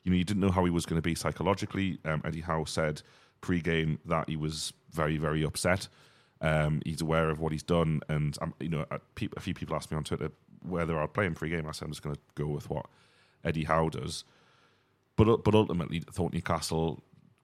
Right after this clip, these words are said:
you know, completely deserved the win without Bruno. Without Bruno,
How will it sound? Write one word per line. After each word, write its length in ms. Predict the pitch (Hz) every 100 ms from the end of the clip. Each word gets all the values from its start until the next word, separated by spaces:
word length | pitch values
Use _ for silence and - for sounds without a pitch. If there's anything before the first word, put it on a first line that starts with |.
| _ -
you 100 | 90
know, 80 |
completely 400 | 80 82 - -
deserved 340 | 90 85 80 76
the 80 | 76
win 300 | 80 78 80
without 340 | 85 85 -
Bruno. 440 | - 76 78 76 73
Without 320 | 80 87 92 82
Bruno, 560 | 85 80 82 78 73